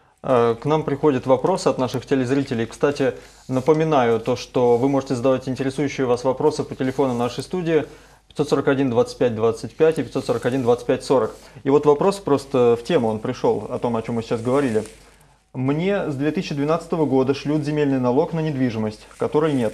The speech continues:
Я ежегодно пишу заявление, опускаю его в ящик для связи с клиентами, который стоит в вестибюле налоговой. Также заявление мной было написано и передано в руки сотруднику. Мне поставили входящий номер, но заявление в итоге потерялось. Когда разберутся с моим вопросом, или мне стоит обращаться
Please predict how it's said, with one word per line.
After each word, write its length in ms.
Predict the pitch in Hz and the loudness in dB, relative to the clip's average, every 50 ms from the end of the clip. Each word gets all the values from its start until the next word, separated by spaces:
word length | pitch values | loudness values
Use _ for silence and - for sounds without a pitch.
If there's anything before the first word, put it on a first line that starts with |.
| - | -4
Я 140 | 123 120 147 | -2 0 0
ежегодно 480 | 185 202 180 160 160 165 175 160 170 160 | 0 0 0 -2 -2 -2 -2 -4 -4 -4
пишу 240 | - 147 147 - 151 | -4 -6 -4 -4 -2
заявление, 460 | 135 135 127 120 135 165 185 185 170 | 0 0 0 0 0 0 0 -2 -2
опускаю 340 | - 143 131 - 151 151 151 | -2 -4 -2 0 2 2 2
его 180 | 143 131 131 | 2 2 0
в 60 | 123 | 0
ящик 400 | 117 117 135 156 156 - 196 143 | 0 0 0 0 0 -2 -4 -4
для 100 | 127 123 | -2 -4
связи 300 | 123 - - 127 135 139 | -4 -2 -2 -2 -2 -2
с 40 | 143 | -4
клиентами, 520 | - - 147 156 165 160 127 - - 110 110 | -4 -4 -4 -2 -2 -2 -4 -4 -4 -6 -4
который 340 | - 120 113 - 151 156 | -4 -4 -2 0 0 -2
стоит 220 | 151 151 143 135 135 | -2 -2 -4 -4 -4
в 20 | |
вестибюле 440 | 127 117 113 - 123 113 123 127 139 | -4 -8 -8 -8 -6 -4 -2 -2 0
налоговой. 520 | 131 131 131 143 143 120 117 113 113 110 110 - - - _ _ _ _ | 0 2 2 2 2 2 0 -2 -2 -4 -6 -8 -18 -20 _ _ _ _
Также 360 | - - 156 170 156 143 156 147 | 0 2 2 2 2 2 0 2
заявление 420 | 139 143 139 131 156 180 190 185 | 2 2 2 2 0 0 -2 -2
мной 180 | 165 160 156 139 | -2 0 0 2
было 220 | 123 139 135 131 | 2 2 2 2
написано 460 | 123 123 117 - 156 180 - - 190 | 2 0 -2 -2 -4 -6 -4 -4 -4
и 40 | 185 | -2
передано 440 | - - 143 147 156 151 160 151 135 | 0 0 0 0 0 0 -2 -2 0
в 40 | 123 | 0
руки 220 | 135 135 135 143 | 0 0 -2 -2
сотруднику. 640 | 135 - 156 156 156 196 160 123 117 113 - 117 113 | -2 0 0 0 0 -2 -2 -2 -4 -4 -4 -4 -4
Мне 160 | 117 120 120 | -4 -2 -2
поставили 400 | - 123 123 - 131 120 117 117 | -2 -2 -2 -2 -4 -4 -4 -4
входящий 400 | - - 120 117 123 - - 135 | -4 -2 -2 -2 -2 -4 -4 -4
номер, 240 | 139 165 180 190 170 | -4 -2 -2 -2 -2
но 260 | 143 127 131 147 156 | -2 0 0 0 0
заявление 400 | 151 165 151 131 131 139 143 143 | 0 0 -2 -2 -2 -2 -2 -2
в 80 | 123 120 | -2 -4
итоге 220 | - 123 113 117 | -4 -4 -6 -6
потерялось. 560 | - - - - 123 127 123 120 120 117 - - - - _ _ _ _ | -8 -6 -6 -2 0 2 2 2 2 0 -4 -12 -20 -20 _ _ _ _
Когда 300 | - - 131 139 151 143 | -2 0 2 4 4 4
разберутся 420 | 131 120 117 135 139 131 127 - | 2 2 0 0 0 0 -2 -4
с 80 | 117 - | -6 -6
моим 180 | 127 123 123 120 | -4 -4 0 0
вопросом, 500 | 120 113 - 160 180 175 - 196 185 - | 0 0 0 0 -2 -2 -4 -6 -6 -6
или 200 | - 139 135 131 | -6 -6 -4 -4
мне 160 | 123 123 127 | -4 -4 -4
стоит 220 | - - 139 139 | -2 -2 -2 -2
обращаться 560 | 139 117 120 117 - 131 127 - - 143 - | -2 -2 -4 -4 -2 -4 -4 -2 -4 -6 -6